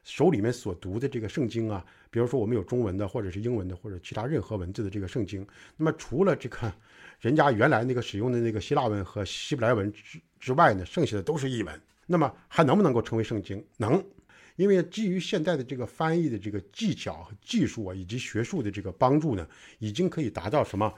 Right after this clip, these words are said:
高度的这个相似，所以呢，我们的任何一个译文也可以呢，什么，成为是圣经。但是呢，严格的讲，这个受默感的是原文，仍然是受默感的是原文，而不是译文。所以你这个准确度呢，是传递的这样的一个过程。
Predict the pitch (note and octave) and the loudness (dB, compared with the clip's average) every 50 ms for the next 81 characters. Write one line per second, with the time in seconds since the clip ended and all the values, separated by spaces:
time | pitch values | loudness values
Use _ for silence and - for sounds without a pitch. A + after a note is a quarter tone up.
0 | - _ - E3+ E3 F#3 F3 G3+ D#3+ A#2+ A2 - G#2 G2 F2 - - C3+ C#3 D3 | -10 _ 0 2 2 4 2 2 2 0 0 -4 -4 -8 -6 2 4 4 4 4
1 | - - A2 - - - - - - - - - F#3 F3 A2+ F#2 G2 G#2+ C3 C3+ | 2 -2 -4 -4 -6 -20 -20 -20 -20 -10 2 4 4 4 4 2 0 -2 -4 -2
2 | A#2+ A2 G2 F2 F2 G2 A2 A2+ B2+ G#3 A3 C#3+ - - G#2 G2 G2 A#2 D3+ F#3 | 0 0 0 0 0 -2 -2 2 4 6 4 4 4 0 -6 -4 -4 -4 0 2
3 | F3 A2+ E2+ D#2+ E2+ - _ _ _ - B2 A2+ G2 E2 - - E3+ E3+ B2 F#2 | 2 2 2 0 -8 -12 _ _ _ -8 -4 -4 -4 -4 -2 -2 -2 0 0 -2
4 | E2+ E2+ E2 - F#2+ F2+ F#2+ F2+ - _ _ _ - - A2+ G#2 G2 G2 - - | -4 -6 -8 -6 -2 -2 -2 -2 -4 _ _ _ -8 -6 -4 -2 -2 -4 -4 -6
5 | G#2 - - C3+ G2 - G2 F2+ E2+ - _ _ _ - - - _ _ - E3 | -8 -2 0 -2 0 0 -4 -8 -8 -10 _ _ _ -20 -20 -20 _ _ 4 6
6 | D#3 C3 C#3+ C3+ B2 A#2 G#2 F#2 C3+ G3 D#3 B2+ G2+ G#2+ G2+ - G#2 F#2+ D#2+ - | 6 6 6 2 2 2 2 2 2 4 4 2 0 0 -4 -4 -6 -6 -6 -8
7 | _ _ - A2+ A2+ A2+ - - - - G#3 F3+ F3 - - - F#3 A#3 A3+ D3+ | _ _ -14 -12 -12 -12 -14 -10 -2 2 2 2 2 2 -2 2 8 10 10 10
8 | - F#2+ D#2+ D#2+ D#2+ E2 - - A#2 G2+ - _ _ - A#2 G2 F2+ B2 C3 A#2+ | 10 4 -4 -6 -12 -12 -10 -8 -8 -8 -8 _ _ -6 -4 0 2 4 4 2
9 | A#2+ - _ _ _ _ _ _ _ _ - E3 F3 F#3 D3 A2+ G#2 G#2 G#2+ G#2+ | 0 -4 _ _ _ _ _ _ _ _ 0 4 6 6 6 6 4 2 -2 -4
10 | - D3 B2+ B2+ C3+ A#2+ - F#2 F2 F2 F2 - - G2 F#2 F2+ A#2 B2+ F#2+ C#2+ | -2 -2 0 2 2 0 0 -2 -8 -8 -10 -8 -8 -6 -4 -2 -2 -2 -2 -4
11 | - _ - - - - G#2+ G2+ F#2 F2+ - _ - - A2 A2+ - C#3 G2+ - | -8 _ -20 -20 -12 -6 -6 -6 -6 -8 -12 _ -10 -8 -8 -6 -4 -4 -4 -6
12 | - _ - G#3 F#3+ D3 F#2 D#2+ D#2+ - - - - A#3 A#3 D3 B2+ C3+ F3 G3 | -8 _ 2 6 6 6 6 4 -6 -12 -10 0 2 4 4 4 2 0 -2 -4
13 | F#3 F#3+ F3 - B2 G2+ F#2+ D#3+ E3+ C#3+ G3+ F#3+ C#3+ A2 G2+ F#2 - - - - | -4 -4 -2 0 -2 -2 0 0 -2 0 0 0 0 0 0 -2 -4 -8 -6 -2
14 | G2+ G#2 C#3+ D#3+ A3 G3 C3 G#2 F#2+ B2 A2+ G2+ F#2 F2+ F#2 G2 F#2+ - C#3+ G#2 | 0 0 0 2 2 2 2 2 2 2 0 0 0 -4 -4 -4 2 4 4 4
15 | E2+ - D2 | 4 2 -8